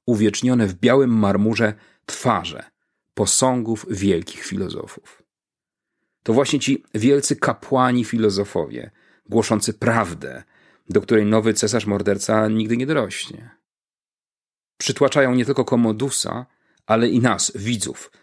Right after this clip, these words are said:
niedoścignioną wielkością, czy wręcz boskością. Można uznać, że taki ubóstwiony przekaz o filozofii kapłanie niosą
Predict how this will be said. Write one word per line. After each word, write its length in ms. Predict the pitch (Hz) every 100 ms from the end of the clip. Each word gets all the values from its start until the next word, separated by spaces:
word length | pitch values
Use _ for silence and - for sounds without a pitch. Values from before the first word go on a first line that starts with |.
| _
niedoścignioną 840 | 107 113 101 - 95 98 123 131 113
wielkością, 640 | 104 101 - 76 - 73 - _ _
czy 140 | - 98
wręcz 400 | 95 95 - _ _ -
boskością. 640 | 95 98 - - - - - _ _ _ _ _ _ _ _ _ _ _ _ _ _ _ -
Można 280 | 175 196
uznać, 600 | 190 160 101 90 87 113 -
że 140 | 104
taki 240 | 110 107 127
ubóstwiony 680 | 139 117 131 - - 160 151
przekaz 640 | - - 101 - 71 92 -
o 200 | 104 98
filozofii 520 | - 107 104 120 -
kapłanie 600 | - - 90 67 62 113 127 _ _ _ _ _
niosą 480 | 117 139 - 131 123